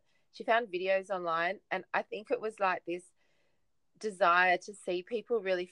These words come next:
freaking out walking on the glass walkway and clinging to the sides of the mountain. So <laughs> she, she really wanted to see that, and we ended up having an amazing adventure because of it, because Zhangjiajie in China, where these Avatar Mountains are,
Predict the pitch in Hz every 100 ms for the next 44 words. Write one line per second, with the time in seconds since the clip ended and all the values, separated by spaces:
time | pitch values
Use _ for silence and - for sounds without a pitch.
0 | - 180 180 175 156 160 - 170 170 175
1 | 170 170 165 170 - 175 190 214 214 190
2 | - 190 180 196 - 190 190 175 165 175
3 | 175 175 160 156 175 202 277 - 175 -
4 | _ _ _ _ - 269 - 359 277 -
5 | - 240 - 240 247 240 269 247 226 208
6 | 220 247 - - 185 - - - 190 190
7 | 202 226 180 220 214 190 175 - _ 175
8 | 185 175 185 180 165 - 160 - 175 170
9 | 175 175 175 - - - - - 190 185
10 | _ - _ _ 214 254 254 190 180 185
11 | 185 180 175 - - 175 170 160 _ -
12 | 220 240 190 165 165 - 170 175 208 180
13 | 165 180 - 196 180 180 85 -